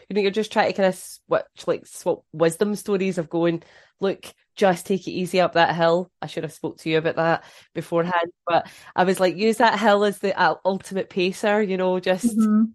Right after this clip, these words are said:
Speaker 1: slow right down. You've got the whole race to, to run fast."
Speaker 2: Mm-hmm.
Speaker 1: Um, but it was, it was, it was a great, like, it's a great feeling. Like, the,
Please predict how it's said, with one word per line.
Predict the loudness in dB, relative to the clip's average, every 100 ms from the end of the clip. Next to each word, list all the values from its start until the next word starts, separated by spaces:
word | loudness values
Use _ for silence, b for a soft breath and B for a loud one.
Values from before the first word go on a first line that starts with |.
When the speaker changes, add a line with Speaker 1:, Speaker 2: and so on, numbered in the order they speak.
| _ _
Speaker 1:
slow | -6 -2 2
right | 2 2
down. | 0 0 0
You've | -2 -6
got | -10
the | -10
whole | -4 -2 0 -2 -4 -8 _ _ -4
race | 0 0 -2 -14
to, | -6 -4 -6 _ -10
to | -2
run | -2 -2
fast." | 0 0 -2 -10 -4
Speaker 2:
Mm-hmm. | 4 6 6 4 0 -4
Speaker 1:
Um, | -6 -2 -2 -6 _ _ -6
but | -4
it | 0
was, | 0 0 -4
it |
was, | -6 -10 -12 -6
it | -6
was | -6 -16 -16 -16
a |
great, | -10 -4 -4 -4 -4
like, | -8 -8 -20 _
it's | -8 -6
a |
great | -6 -4 -4 -4
feeling. | -2 0 0
Like, | 0 0
the, | -4